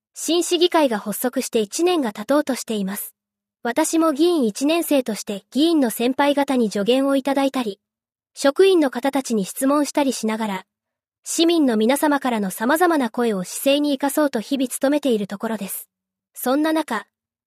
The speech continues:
ある研修で知った議員力と議会力という言葉を意識するようになりました。個々に研鑽を積んで高める議員力に対し、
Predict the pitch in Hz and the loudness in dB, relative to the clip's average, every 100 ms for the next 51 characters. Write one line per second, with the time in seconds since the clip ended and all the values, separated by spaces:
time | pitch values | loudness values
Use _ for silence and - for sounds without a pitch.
0 | _ 285 339 - 247 262 285 277 269 - | _ 2 4 2 2 0 0 2 0 -2
1 | - 233 226 - 226 302 339 294 - - | -6 -8 -8 -6 0 2 2 0 -2 -8
2 | 202 - _ - 220 220 349 330 - - | -8 -10 _ -10 -4 0 2 2 0 -2
3 | 233 214 202 202 233 240 226 208 202 - | 0 0 -2 -4 -2 -2 0 -2 -4 -6
4 | - 240 254 262 220 190 202 208 - - | -4 0 2 2 0 -2 -6 -6 -10 -14
5 | - _ _ _ _ - 359 370 311 247 | -18 _ _ _ _ -2 2 4 2 2
6 | 247 269 294 277 269 - 294 285 269 262 | 0 0 2 2 0 0 0 0 0 -2
7 | 285 277 233 - _ 208 247 330 330 302 | 0 0 -2 -4 _ -4 0 2 2 2
8 | 247 220 - 220 - 196 | 0 -2 -2 -6 -6 -8